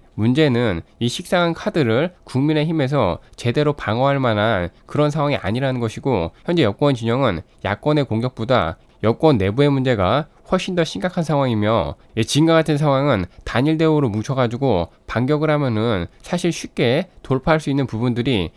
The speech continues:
여기저기 보이는데, 현재 당정 분위기는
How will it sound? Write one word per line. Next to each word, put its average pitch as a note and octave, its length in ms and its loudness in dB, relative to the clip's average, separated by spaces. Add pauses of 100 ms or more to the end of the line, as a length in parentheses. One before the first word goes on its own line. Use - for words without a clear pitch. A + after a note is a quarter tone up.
(140)
여기저기 C#3 440 0
보이는데, A2 680 -2 (160)
현재 D#3 560 0 (140)
당정 B2+ 460 0
분위기는 A2+ 600 -2